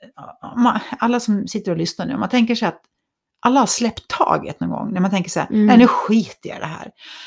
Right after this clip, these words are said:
Speaker 1: Nej, fy fan, nej, nu skiter jag. Det får
Speaker 2: Det får
Speaker 1: gå
Speaker 2: bli
Speaker 1: som det,
Speaker 2: som det
Speaker 1: ja,
Speaker 2: blir."
Speaker 1: det blir som
Speaker 2: Mm.
Speaker 1: det blir. Åh, vad skönt det känns.
Speaker 2: Mm.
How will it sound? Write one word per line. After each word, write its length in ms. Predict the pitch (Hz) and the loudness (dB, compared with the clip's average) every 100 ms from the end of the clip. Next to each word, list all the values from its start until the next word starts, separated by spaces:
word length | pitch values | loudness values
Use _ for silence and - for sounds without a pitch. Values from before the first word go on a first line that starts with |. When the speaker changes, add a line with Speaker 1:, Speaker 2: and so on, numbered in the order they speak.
| - - | -14 2
Speaker 1:
Nej, 140 | 247 | 2
fy 140 | 240 233 | 4 0
fan, 260 | 240 214 | 2 4
nej, 340 | 247 226 190 - | 6 6 4 2
nu 80 | 254 | 2
skiter 240 | 226 214 - | 2 0 2
jag. 60 | |
Det 100 | 233 | 4
får 80 | 226 | 6
Speaker 2:
Det 60 | 196 | 6
får 100 | 214 | 8
Speaker 1:
gå 60 | |
Speaker 2:
bli 80 | 226 | 8
Speaker 1:
som 80 | 262 | 8
det, 60 | 196 | 6
Speaker 2:
som 180 | - 165 | 4 6
det 60 | |
Speaker 1:
ja, 120 | 285 247 | 8 8
Speaker 2:
blir." 100 | - | 8
Speaker 1:
det 60 | 226 | 6
blir 160 | 240 | 6
som 120 | 226 220 | 4 4
Speaker 2:
Mm. 120 | 226 | 4
Speaker 1:
det 100 | 196 | 4
blir. 220 | 160 180 _ _ _ _ | 2 -4 _ _ _ _
Åh, 140 | 226 | -4
vad 100 | 175 | -2
skönt 280 | - 175 131 | -6 -10 -12
det 60 | - | -14
känns. 440 | - - - - _ | -16 -16 -20 -20 _
Speaker 2:
Mm. 100 | 302 | -10